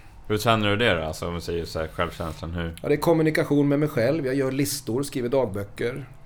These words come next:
Speaker 1: Mm.
Speaker 2: Eh, tänker på hur jag ställer frågor till mig själv. Jag ställde en fråga för många år sedan, väldigt ofta, som löd: "Vad är det för fel på dig, Johan?" Ställer jag den t-, frågan tillräckligt ofta så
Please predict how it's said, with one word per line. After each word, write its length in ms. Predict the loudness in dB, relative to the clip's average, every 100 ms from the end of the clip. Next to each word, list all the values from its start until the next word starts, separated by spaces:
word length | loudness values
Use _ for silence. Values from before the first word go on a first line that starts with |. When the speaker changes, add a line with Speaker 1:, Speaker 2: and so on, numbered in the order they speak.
| -12
Speaker 1:
Mm. 120 | -8
Speaker 2:
Eh, 60 | -6 -6 -8 -12 -14 -18 -18 -20 -6
tänker 400 | -2 -2 -2 -6
på 160 | -2 0
hur 200 | 0 0
jag 100 | 0
ställer 260 | -2 -2
frågor 340 | -2 -2 -2 -4
till 140 | -6
mig 120 | -4
själv. 280 | -4 -4 -6 -12 -18 -18 -18 -18 -20 -10
Jag 120 | -6
ställde 300 | 0 2 4
en 80 | 0
fråga 320 | 0 0 2
för 120 | 0 0
många 220 | 0 0
år 140 | 0
sedan, 340 | 0 -2 -2 -4 -10 -14 -12 -14 -16 -10
väldigt 360 | 2 2 4 2
ofta, 440 | 0 0 -2 -2
som 200 | -2 -4
löd: 260 | -2 -2 -4 -6
"Vad 100 | -6
är 40 |
det 60 | -6
för 100 | -6
fel 280 | -6 -6 -4
på 180 | -4
dig, 140 | -4 -4
Johan?" 340 | -4 -4 -6 -12 -18 -20 -20 -20 -20 -20 -18
Ställer 340 | -12 0 2 4
jag 100 | 2
den 180 | 0 -6
t-, 120 | -10 -6
frågan 360 | -2 0 0
tillräckligt 440 | -2 -2 -2 -4 -4
ofta 320 | -6 -6 -8
så 460 | -6 -4 -2 -4